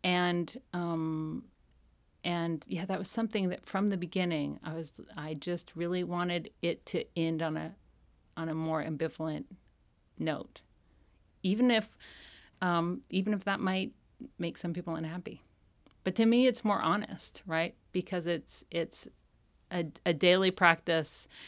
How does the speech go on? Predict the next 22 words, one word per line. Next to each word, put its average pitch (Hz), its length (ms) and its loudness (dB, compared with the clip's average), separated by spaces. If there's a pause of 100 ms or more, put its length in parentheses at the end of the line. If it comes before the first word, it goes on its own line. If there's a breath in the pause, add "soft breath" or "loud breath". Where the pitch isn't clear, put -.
(220 loud breath)
It's - 160 -6
not 180 240 6
gonna 190 140 4
get 170 180 0
solved. 160 480 2 (320 loud breath)
And 190 140 6
the 202 40 4
goal 220 400 12
isn't 202 340 4
just 190 260 0
to 190 80 2
get 185 180 2
the 175 60 0
people 180 320 0
we 175 120 6
like 165 220 2
in 165 80 0
office 165 460 -2
and 165 100 -2
then 156 120 -2
go 151 120 0
back 147 300 -2